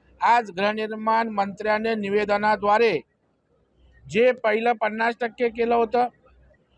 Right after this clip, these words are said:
ते पूर्णपणे आता वाढीव सेवा शुल्क, मला वाटतं साडेतीन चारशे कोटीचं बर्डन, तीनशे चौऱ्याहत्तर कोटीचं बर्डन शासनावर येतंय,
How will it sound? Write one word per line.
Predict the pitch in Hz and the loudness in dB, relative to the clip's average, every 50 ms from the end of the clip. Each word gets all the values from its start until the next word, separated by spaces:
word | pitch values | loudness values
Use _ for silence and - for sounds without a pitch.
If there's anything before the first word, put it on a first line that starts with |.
| - - - - - | -20 -20 -14 -6 -2
ते | 220 240 247 | 0 0 0
पूर्णपणे | 214 - 220 220 220 226 240 240 220 226 240 233 247 247 | 0 -2 -2 0 2 2 2 2 2 2 0 0 2 2
आता | 233 226 226 - - 240 240 240 240 240 233 214 - _ _ _ _ _ _ _ _ _ _ - | 2 0 0 0 0 0 2 4 4 2 2 0 -2 _ _ _ _ _ _ _ _ _ _ -4
वाढीव | 175 190 196 208 214 240 254 254 | 0 2 2 2 2 0 -2 -4
सेवा | 226 - 226 220 226 233 233 226 | -4 -4 -4 0 2 2 2 2
शुल्क, | 226 233 220 220 202 233 | 0 -4 -8 -6 -2 -2
मला | 233 226 220 226 226 | 0 2 2 4 4
वाटतं | 226 220 247 240 233 | 2 2 0 -2 -2
साडेतीन | 220 - 196 196 208 226 214 208 247 247 233 | -2 -2 -2 0 0 -2 -2 -2 -6 -10 -8
चारशे | - - 202 202 190 175 - 220 | -4 -2 -2 -2 -2 -2 -4 -4
कोटीचं | 214 - 226 208 202 240 220 - 247 240 208 | -2 -2 -4 -4 -4 -6 -6 -2 -2 0 2
बर्डन, | 202 202 214 214 247 247 202 143 113 _ _ _ _ _ _ _ _ - | 2 0 2 4 2 2 2 0 -4 _ _ _ _ _ _ _ _ -8
तीनशे | 208 208 214 202 - 254 247 240 | -6 -6 -6 -6 -2 0 -2 0
चौऱ्याहत्तर | 240 240 214 214 226 254 254 247 - 254 240 | 2 2 2 4 4 2 2 0 0 -2 -2
कोटीचं | 233 - 233 214 233 208 156 110 - _ _ _ _ _ _ _ _ _ _ _ _ - - 220 226 202 | 0 -2 -2 -2 -2 -6 -8 -8 -12 _ _ _ _ _ _ _ _ _ _ _ _ -4 0 0 0 2
बर्डन | 185 202 208 208 226 240 247 240 | 2 0 0 2 2 0 0 -2
शासनावर | - 240 220 214 214 - 240 240 240 240 240 | -2 -2 -2 -2 -2 -2 -2 0 2 4 4
येतंय, | 240 233 233 254 247 254 | 2 2 2 0 0 0